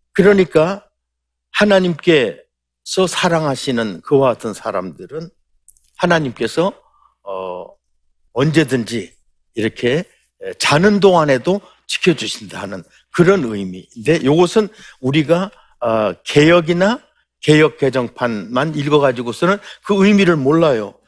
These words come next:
그런데 공동 번역이나 새 번역이나 혹은 Today's English Version이나 혹은 Contemporary English Version, 에, 이런 것들을, 어, 읽게 되면은, 어, 우리는, 어, 그 의미를, 어,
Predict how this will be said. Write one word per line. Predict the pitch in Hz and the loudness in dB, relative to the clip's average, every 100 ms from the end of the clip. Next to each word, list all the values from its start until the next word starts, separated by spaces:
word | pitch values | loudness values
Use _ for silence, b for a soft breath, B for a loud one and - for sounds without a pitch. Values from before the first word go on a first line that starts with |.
| _ | _
그런데 | - 180 175 214 214 b _ | -2 0 2 0 -2 b _
공동 | 151 160 147 120 | -2 2 2 2
번역이나 | 120 107 104 95 95 | 0 0 -2 -2 -2
새 | - | 0
번역이나 | 165 170 170 160 175 202 - B _ | 0 2 0 0 -2 -2 -4 B _
혹은 | 170 170 | 2 2
Today's | - - 208 202 185 180 | 0 0 4 4 2 -4
English | 180 165 147 | -2 -2 -4
Version이나 | 165 165 165 175 185 233 240 B - | -2 -2 -2 -2 0 -2 -4 B -2
혹은 | 196 214 - | 2 2 0
Contemporary | 190 - 180 156 165 147 135 | -4 -2 -2 0 2 2 2
English | 127 123 113 107 | -2 -2 -4 -2
Version, | 113 98 104 90 - B - | -2 0 -4 -4 -10 B 0
에, | 135 135 | 2 2
이런 | 139 151 | 0 2
것들을, | 139 - 117 117 101 104 101 113 | 0 0 -2 -2 -2 -4 -2 -4
어, | |
읽게 | 110 - 107 | -2 0 0
되면은, | 107 95 98 90 87 85 82 82 90 139 226 381 B B B | 0 -6 -6 -6 -6 -10 -10 -12 -4 0 0 -2 B B B
어, | 120 110 | 0 2
우리는, | 104 131 151 208 269 _ _ _ _ | 2 2 4 2 0 _ _ _ _
어, | 107 107 | -6 -4
그 | - 143 165 | 0 2 4
의미를, | 160 131 110 101 101 165 240 b _ | 2 0 0 -2 0 0 0 b _
어, | 110 | -2